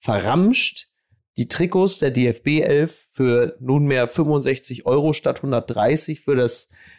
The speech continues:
da gibt es offensichtlich eine Special Edition des schwarzen D-F-B-Trikots, das, was weiß ich, High Energy Performance Special Edition, tailliert geschnitten. Und das gab's sonst für hundertdreißig, also so im Robben-Style, wenn auch jetzt, ne, nicht im Holland, so.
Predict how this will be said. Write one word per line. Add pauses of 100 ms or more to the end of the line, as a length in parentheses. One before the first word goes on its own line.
da
gibt
es
offensichtlich
eine
Special
Edition
des
schwarzen
D-F-B-Trikots,
das,
was
weiß
ich,
High
Energy
Performance
Special (320)
Edition,
tailliert
geschnitten. (300)
Und
das
gab's
sonst
für
hundertdreißig,
also
so
im
Robben-Style,
wenn
auch
jetzt,
ne,
nicht
im
Holland,
so.